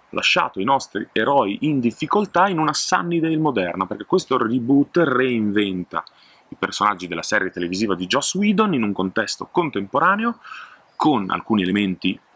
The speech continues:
mescolati. Vediamo nelle, già dalle prime avventure, già dai primi episodi, dei personaggi come Spike e Drusilla che compaiono in realtà nelle stagioni successive.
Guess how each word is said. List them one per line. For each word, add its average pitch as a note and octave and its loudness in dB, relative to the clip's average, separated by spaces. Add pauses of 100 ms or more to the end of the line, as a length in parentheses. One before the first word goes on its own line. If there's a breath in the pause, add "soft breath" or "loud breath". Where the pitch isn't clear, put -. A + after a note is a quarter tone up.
(200)
mescolati. G#2+ -2
Vediamo F2+ -2
nelle, F2 -8
già A#2 -4
dalle A2 -2
prime A#2+ 0 (800)
avventure, F#2+ 0
già F#2+ -4
dai F#2 -2
primi A#2+ -2
episodi, B2 -2
dei B2 0
personaggi G#2+ -2 (180)
come F#2 -4 (280)
Spike - -4 (300 soft breath)
e - -14
Drusilla F2 -2
che - -12
compaiono F#2+ -2
in F2+ -12
realtà E2+ -6
nelle E2+ -8
stagioni F2+ -4
successive. A3+ 0